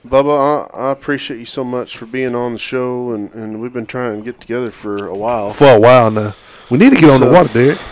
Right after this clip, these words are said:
Speaker 1: yeah, well, let's, let's go. I'm gonna be off one day this week, so
Speaker 2: We need to get on
Speaker 1: maybe
Speaker 2: the
Speaker 1: we can
Speaker 2: water.
Speaker 1: sneak out.
Speaker 2: This
Speaker 1: Um, you got any final things to say, or?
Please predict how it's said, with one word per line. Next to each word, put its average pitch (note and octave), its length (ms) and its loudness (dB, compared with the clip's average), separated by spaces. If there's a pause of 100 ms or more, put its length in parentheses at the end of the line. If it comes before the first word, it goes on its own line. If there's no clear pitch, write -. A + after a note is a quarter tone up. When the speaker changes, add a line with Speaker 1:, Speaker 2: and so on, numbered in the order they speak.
(100)
Speaker 1:
yeah, B2+ 280 -2
well, B2+ 120 -8
let's, - 360 -12
let's - 440 -14
go. D#3+ 240 -4
I'm B2+ 100 -6
gonna D3 120 -10
be D3 100 -8
off D#3 260 -8
one B2+ 160 -8
day B2+ 140 -6
this B2+ 200 -12
week, C#3+ 280 -12
so G#2+ 320 -6
Speaker 2:
We G#2 80 -12
need D3+ 140 -8
to C3 80 -6
get B2 60 -4
on A#2+ 80 -2
Speaker 1:
maybe - 0 -
Speaker 2:
the - 60 -4
Speaker 1:
we C3+ 60 -4
can B2 60 -2
Speaker 2:
water. B2+ 200 0
Speaker 1:
sneak C3+ 140 -12
out. C#3+ 260 -6 (640)
Speaker 2:
This A#2+ 200 -4
Speaker 1:
Um, G#2 280 -6 (760)
you B3 120 -18
got C#3+ 180 0
any D3 140 -2
final D3 360 -2
things D#3 440 -6
to - 60 -14
say, F3 360 -4
or? A#2+ 280 -8